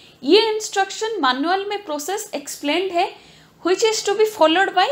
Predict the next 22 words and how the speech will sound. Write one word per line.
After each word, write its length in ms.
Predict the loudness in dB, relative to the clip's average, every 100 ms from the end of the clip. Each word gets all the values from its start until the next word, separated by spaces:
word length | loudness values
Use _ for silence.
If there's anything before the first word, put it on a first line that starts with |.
| 0
registration 680 | -2 -2 -6 -4 -6 -4
of 200 | -4 -4
डीएसी, 680 | -8 -4 -4 -4 -6 -8 -10 -18 -20 -20 -20 -4
digital 480 | 0 2 0 0 -2 -2
signature 380 | -2 -2 -2 -2
certificate 600 | 0 -2 0 -2 0 0
of 120 | 0
the 140 | -2 -4
employer। 600 | -2 0 0 2 2 0 -4 -20 -20 -20 _ -4
डीएसी 440 | 4 4 4 0
के 140 | 2
बाद 220 | 4 4 2 0
आपको 340 | -4 -2 -4
फ्रेश 260 | -2 -4 -4
एप्लीकेशन 600 | -10 -6 -4 -4 -4 -4
फिल 300 | -2 -4 -2
करना 280 | 0 2 2
होगा 500 | 2 0 0 -2 -2 -16 -20 _
ईपीएफ़ 520 | -4 0 2 0 0
रजिस्ट्रेशन 640 | -4 -4 -6 -4 -4 -4 -8
के 140 | -6
लिए। 320 | -4 -4 -6